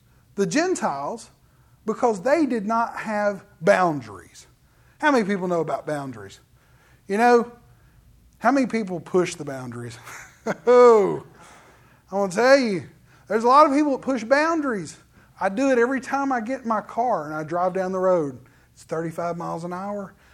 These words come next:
I'm at least five miles an hour over that. Do you know that in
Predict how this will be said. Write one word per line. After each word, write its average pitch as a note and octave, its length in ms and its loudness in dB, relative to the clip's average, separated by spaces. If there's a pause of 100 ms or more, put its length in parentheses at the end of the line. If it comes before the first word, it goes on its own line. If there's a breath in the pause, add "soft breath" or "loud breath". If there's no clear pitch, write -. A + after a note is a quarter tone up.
(300 soft breath)
I'm C3 200 -14
at - 200 -20
least F3+ 360 -6
five E3+ 340 -8
miles D3+ 240 -10
an D3+ 80 -8
hour D3 280 -10
over G#2+ 180 -16
that. G2+ 320 -16 (800 soft breath)
Do A#3 80 -4
you C#4+ 60 2
know D#4+ 120 6
that C#4 240 -4
in A3 180 -4